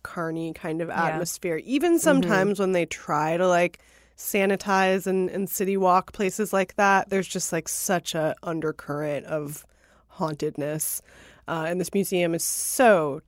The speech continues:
Speaker 1: super haunted, and you should go there 'cause it's free.
Speaker 3: <laughs>
Speaker 1: Um, except if you spend money on seeing.
Speaker 2: Yeah, you can go in, but
Speaker 3: You
Speaker 2: you
Speaker 3: will.
Speaker 2: can't
Speaker 3: <laughs>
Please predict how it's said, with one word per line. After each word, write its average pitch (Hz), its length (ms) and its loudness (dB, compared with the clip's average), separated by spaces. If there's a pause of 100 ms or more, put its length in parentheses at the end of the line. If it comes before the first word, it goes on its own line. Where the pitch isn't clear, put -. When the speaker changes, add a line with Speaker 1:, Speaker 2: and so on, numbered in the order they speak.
(260)
Speaker 1:
super 185 460 -4
haunted, 156 480 -8
and 165 140 -6
you 156 60 -6
should - 160 -10
go 143 140 -6
there 117 220 -6 (100)
'cause 208 120 -4
it's 190 140 0
free. 226 320 6
Speaker 3:
<laughs> - 40 -20 (420)
Speaker 1:
Um, 185 540 2
except - 480 0
if 214 100 0
you 226 80 0
spend 233 380 0
money 214 400 2
on 170 260 0
seeing. 185 600 0
Speaker 2:
Yeah, 269 80 2
you 269 180 4
can 277 160 0
go 254 220 6
in, 220 180 2
but 208 120 0
Speaker 3:
You 254 80 4
Speaker 2:
you 247 80 4
Speaker 3:
will. 180 120 4
Speaker 2:
can't 185 340 6 (140)
Speaker 3:
<laughs> - 20 -14